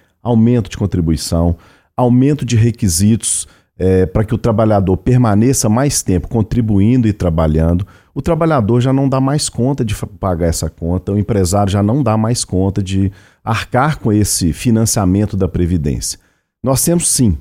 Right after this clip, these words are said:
que fazer novas reformas, mas com outro olhar. É, novas fontes de financiamento são necessárias para que a Previdência possa se sustentar.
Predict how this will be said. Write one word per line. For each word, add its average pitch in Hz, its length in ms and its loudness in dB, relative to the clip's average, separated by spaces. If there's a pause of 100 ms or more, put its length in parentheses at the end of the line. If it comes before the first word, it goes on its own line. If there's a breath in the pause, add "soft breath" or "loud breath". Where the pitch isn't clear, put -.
(120)
que 104 120 -4
fazer 98 440 0
novas 135 480 2
reformas, 98 760 -2 (280)
mas 117 360 0
com 143 320 -2
outro 196 360 0
olhar. 85 440 -2 (600)
É, 85 200 0
novas 139 500 0
fontes 120 400 -4
de 117 80 -4
financiamento 107 760 0
são 123 220 -2
necessárias 92 720 -2
para 95 120 -6
que 95 100 -6
a 98 40 0
Previdência 92 600 -2
possa 87 340 -2
se - 140 -4
sustentar. 113 600 -4